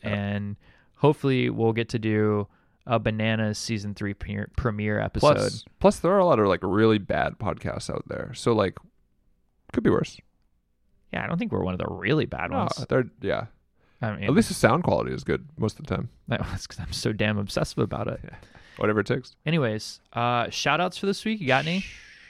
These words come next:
Speaker 1: shout out to
Speaker 2: Our listeners.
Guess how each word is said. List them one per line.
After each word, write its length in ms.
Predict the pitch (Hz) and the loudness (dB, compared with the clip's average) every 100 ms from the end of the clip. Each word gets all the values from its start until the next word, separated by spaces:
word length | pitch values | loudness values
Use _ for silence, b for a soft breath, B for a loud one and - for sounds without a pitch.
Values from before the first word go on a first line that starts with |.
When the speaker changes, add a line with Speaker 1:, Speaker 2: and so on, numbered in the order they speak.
| - | -18
Speaker 1:
shout 280 | - 139 180 | -2 2 2
out 180 | 175 - _ - _ _ _ _ _ _ _ _ _ _ _ _ _ _ _ | 0 -6 _ -20 _ _ _ _ _ _ _ _ _ _ _ _ _ _ _
to 420 | - - 113 107 110 - _ _ _ _ _ _ _ _ _ _ _ _ _ _ _ _ _ _ _ _ _ _ - | -6 -2 0 -2 -6 -12 _ _ _ _ _ _ _ _ _ _ _ _ _ _ _ _ _ _ _ _ _ _ -2
Speaker 2:
Our 120 | 113 | 0
listeners. 680 | 107 - - - 107 - | 0 -2 -4 -6 -8 -10